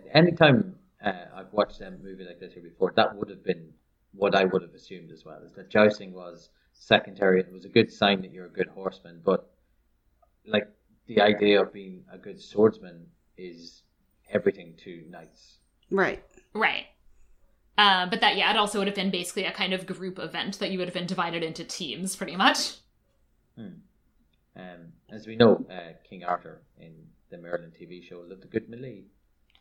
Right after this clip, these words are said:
Speaker 3: He did, and with his parkour skills.
Speaker 1: Oh, his amazing parkour skills.
Speaker 3: Oh,
Speaker 1: And
Speaker 3: sorry,
Speaker 1: also
Speaker 3: that was the
Speaker 1: fact
Speaker 3: other King Arthur. <laughs>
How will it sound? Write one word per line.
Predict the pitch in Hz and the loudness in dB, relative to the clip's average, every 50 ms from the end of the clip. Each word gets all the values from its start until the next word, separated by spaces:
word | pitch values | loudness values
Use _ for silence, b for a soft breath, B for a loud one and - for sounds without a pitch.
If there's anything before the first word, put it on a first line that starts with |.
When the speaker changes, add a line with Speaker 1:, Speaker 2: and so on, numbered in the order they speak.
| _ _ _ | _ _ _
Speaker 3:
He | - 269 254 | -4 -2 0
did, | 262 285 311 214 180 175 - - - - 190 | 0 0 0 -2 -4 -6 -10 -16 -20 -16 -8
and | - 208 202 190 185 220 | -6 -4 -4 -4 -4 -6
with | 202 202 | -6 -4
his | 220 202 202 - | -4 -6 -6 -2
parkour | - 202 196 - - 214 208 202 | -2 -2 -2 -2 -4 -6 -6 -6
skills. | 202 - 175 - - 202 220 - - _ _ _ _ _ _ _ _ _ _ _ _ _ 98 | -6 -8 -10 -10 -10 -10 -12 -12 -16 _ _ _ _ _ _ _ _ _ _ _ _ _ -20
Speaker 1:
Oh, | 95 95 | -18 -18
his | 98 92 | -18 -18
amazing | 92 92 95 95 92 - 92 - | -18 -12 -6 -6 -6 -6 -8 -16
parkour | - 87 87 - - - | -20 -20 -20 -20 -20 -20
skills. | - - 92 - - | -20 -20 -18 -4 -2
Speaker 3:
Oh, | |
Speaker 1:
And | 247 240 | 6 10
Speaker 3:
sorry, | 254 247 233 | 12 12 12
Speaker 1:
also | 220 | 10
Speaker 3:
that | 233 240 | 8 6
was | 233 240 | 4 4
the | 247 | 4
Speaker 1:
fact | 220 208 202 | 4 4 2
Speaker 3:
other | 190 185 | 2 -2
King | - 196 - - | -4 -8 -8 -6
Arthur. | 165 - 220 - 214 294 381 | -6 -4 -2 2 2 2 2
<laughs> | - | 2